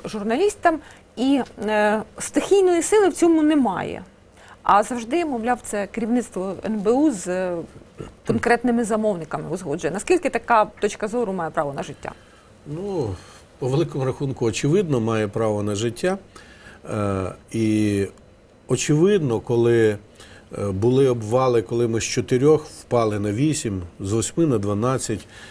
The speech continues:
Speaker 2: я не виключаю, що якась категорія людей, підприємців, груп, е, знали про ці всі речі, до цього готувалися. Я це не виключаю. На жаль, я не можу приводити приклади, тому що я в них не переконаний, але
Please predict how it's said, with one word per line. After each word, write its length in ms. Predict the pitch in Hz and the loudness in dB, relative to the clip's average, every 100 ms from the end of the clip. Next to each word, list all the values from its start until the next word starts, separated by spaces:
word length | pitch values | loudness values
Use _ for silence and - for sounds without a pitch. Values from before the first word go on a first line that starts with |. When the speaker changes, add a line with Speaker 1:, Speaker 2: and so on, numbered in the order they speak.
| - | -12
Speaker 2:
я 200 | - 135 | 0 0
не 80 | 156 | 2
виключаю, 640 | 156 - 139 - 156 151 127 | 0 0 -2 2 4 4 2
що 160 | - | 0
якась 360 | 110 107 120 - | -2 0 -2 -2
категорія 800 | - 98 110 110 117 110 104 98 - | -4 -2 0 2 4 4 2 0 -2
людей, 480 | 110 110 117 135 131 | -2 0 2 2 0
підприємців, 840 | 113 90 104 113 123 113 - 92 | -4 -6 -2 2 2 0 -6 -6
груп, 360 | 92 113 139 107 - - - - - - | -2 0 0 -2 -12 -20 -20 -20 -20 -10
е, 400 | 90 90 90 90 - | -6 -4 -6 -8 -6
знали 480 | 123 110 139 135 110 | -2 2 2 2 0
про 160 | 98 101 | -4 -8
ці 120 | 107 | -8
всі 200 | 95 113 | -4 0
речі, 300 | 131 147 123 | 0 0 -2
до 120 | 101 | -4
цього 220 | - 120 | -2 -2
готувалися. 600 | 101 98 110 131 123 - | 0 -2 0 0 0 -4
Я 40 | 117 | -4
це 140 | - | -2
не 180 | 117 131 | 0 2
виключаю. 680 | 110 95 110 101 147 156 170 - - - - - - | 0 -2 -4 -2 -2 -2 -4 -12 -20 -20 -20 -16 -6
На 100 | 120 | -2
жаль, 260 | 117 139 | 2 2
я 220 | 117 131 175 | 2 0 2
не 80 | |
можу 280 | 175 147 117 | 2 2 0
приводити 480 | 110 113 117 110 104 | -2 2 2 2 -2
приклади, 460 | 101 170 165 139 117 | 0 0 2 0 0
тому 260 | - 113 | -2 -4
що 140 | 107 117 | -2 2
я 120 | 110 | 2
в 60 | |
них 220 | 107 104 - | 2 -2 0
не 140 | 131 | 0
переконаний, 760 | - 113 110 185 180 165 147 - | 0 -2 0 0 0 0 0 0
але 360 | 123 127 131 | 0 2 2